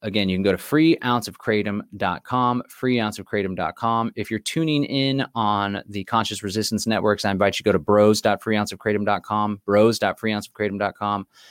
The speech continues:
and, uh, the Conscious Resistance will get a piece of the action. Now, I just did s-, I just got some crushed leaf kratom. So I just wanna show you what kratom looks like. Again, I apologize to the podcast audience. Let's see if we can get a shot of this here.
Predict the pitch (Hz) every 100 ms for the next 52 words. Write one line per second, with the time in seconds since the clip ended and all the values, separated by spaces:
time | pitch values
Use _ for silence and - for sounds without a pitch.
0 | _ _ - 95 92 92 85 90 - 110
1 | 104 95 95 90 101 101 92 95 92 92
2 | _ _ - 104 98 95 95 92 - 90
3 | - - - 139 135 131 123 196 202 -
4 | 180 180 139 - - 135 127 185 - _
5 | _ - 151 160 - 123 - - 185 180
6 | - 147 156 156 - - 131 120 135 151
7 | _ _ - - _ _ _ _ _ _
8 | _ _ _ _ - - 147 160 165 208
9 | 147 - 170 160 147 123 113 - 143 117
10 | 117 135 - 104 98 113 127 120 113 147
11 | 143 127 - 104 - 127 113 117 101 -
12 | 117 113 95 104 - - _ - - 127
13 | - 160 147 135 127 110 - - - -
14 | 123 117 98 95 90 - 101 90 95